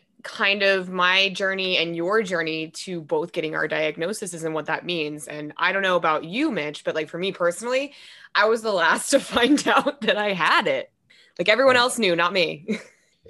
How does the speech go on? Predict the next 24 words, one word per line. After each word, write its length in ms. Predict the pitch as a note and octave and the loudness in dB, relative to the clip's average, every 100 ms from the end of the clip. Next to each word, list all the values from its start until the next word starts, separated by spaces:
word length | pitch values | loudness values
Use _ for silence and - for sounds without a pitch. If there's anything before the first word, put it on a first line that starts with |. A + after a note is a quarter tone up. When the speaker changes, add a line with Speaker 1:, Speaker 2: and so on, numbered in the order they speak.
| - - | -20 -2
Speaker 2:
It's, 240 | F3+ F3 - | 0 0 -2
it's 180 | D3+ | -4
interesting. 580 | G3+ G3+ D#3 - G#2 G2 | -2 -2 -6 -6 -6 -2
Like, 340 | G#2+ G#2+ G#2 - | -2 -2 -4 -6
uh, 140 | B2 A#2 | -6 -4
you, 160 | B2 A#2 | -4 -4
you 160 | A#2+ | -4
think, 380 | A#2+ F#3 D#3+ - - _ _ | -2 0 0 -2 -18 _ _
you 120 | - A2 | -14 -6
think 200 | D3 B2 | -4 -2
A 120 | A#2 | 2
D 120 | A#2+ A2+ | 2 2
H 260 | A2 - | 0 -4
D, 120 | - | -4
you 120 | G#2 G2+ | -4 -4
think, 260 | G#2+ G#2 | -8 -8
"Okay, 240 | G#2 G2 F#2+ | -8 -4 -4
that's, 300 | G2+ F#2+ - | -4 -8 -14
that's 220 | G2 - | -14 -12
just 260 | G2 F#2 | -14 -10
a 100 | F#2 | -10
thing 220 | F2+ - F#2+ | -8 -8 -10
in 100 | F2+ | -6
children." 440 | E3+ A#2 E2 - | -6 -6 -8 -14